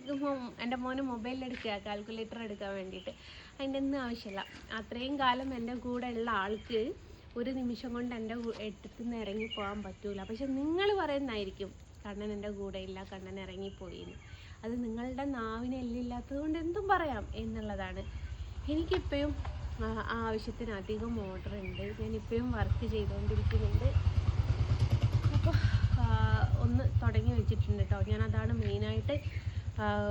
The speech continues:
ഇത് കൊറിയർ ചെയ്യാൻ കൊണ്ട് കൊടുക്കാതിരിക്കുന്നത്. കാര്യം എന്താ വെച്ചാൽ എനിക്ക് ആ വർക്ക് ചിലപ്പോൾ നാളെ കൊറിയർ ചെയ്യേണ്ടി വരും.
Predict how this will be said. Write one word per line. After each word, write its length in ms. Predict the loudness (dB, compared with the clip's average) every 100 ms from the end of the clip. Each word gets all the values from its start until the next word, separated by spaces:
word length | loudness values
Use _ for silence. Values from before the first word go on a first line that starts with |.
| 0
ഇത് 120 | -2 -4
കൊറിയർ 500 | -2 -2 0 0 0
ചെയ്യാൻ 360 | 0 0 0
കൊണ്ട് 240 | -2 -2 -2
കൊടുക്കാതിരിക്കുന്നത്. 1400 | -2 -2 -2 0 2 0 -2 -4 -4 -4 -4 -6 -8 -10 -8 -8 -8 -10 -10 -10 -6
കാര്യം 220 | -4 -4
എന്താ 140 | -4 -4
വെച്ചാൽ 300 | -4 -4 -4
എനിക്ക് 360 | -6 -6 -6
ആ 80 | -4
വർക്ക് 540 | -4 -4 -6 -8 -8 -6
ചിലപ്പോൾ 240 | -8 -6
നാളെ 340 | -6 -6 -8
കൊറിയർ 400 | -8 -8 -8 -6
ചെയ്യേണ്ടി 440 | -8 -8 -8 -10 -12
വരും. 240 | -12 -12